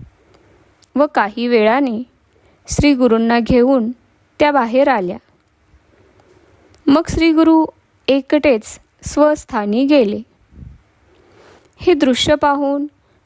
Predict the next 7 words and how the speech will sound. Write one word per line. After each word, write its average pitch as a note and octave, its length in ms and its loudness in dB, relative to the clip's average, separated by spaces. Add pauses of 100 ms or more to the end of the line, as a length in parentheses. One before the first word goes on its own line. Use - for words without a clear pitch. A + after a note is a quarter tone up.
नावाड्याला A#3+ 720 -2 (420)
मोठे A#3+ 460 0
नवल A#3+ 360 0
वाटले. G#3+ 500 -4 (1700)
दुसऱ्या A3+ 440 0
दिवशी A#3+ 460 -6 (3750)
पूर्वीप्रमाणेच C#4 1080 -2